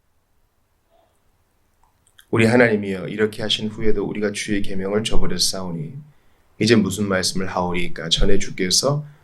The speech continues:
주의 종 선지자들에게 명령하여 이르시되, 너희가 가서 얻으려 하는 땅은 더러운 땅이니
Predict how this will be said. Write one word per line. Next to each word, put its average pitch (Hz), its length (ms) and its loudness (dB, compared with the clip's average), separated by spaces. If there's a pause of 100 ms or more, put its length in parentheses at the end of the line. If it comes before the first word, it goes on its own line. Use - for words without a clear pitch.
(120)
주의 98 460 4
종 98 380 -4
선지자들에게 101 640 6
명령하여 95 580 -16
이르시되, 92 680 -14 (500)
너희가 101 380 0
가서 98 300 -8
얻으려 101 360 -8
하는 98 240 -10
땅은 98 220 -8
더러운 95 400 -10
땅이니 90 520 -14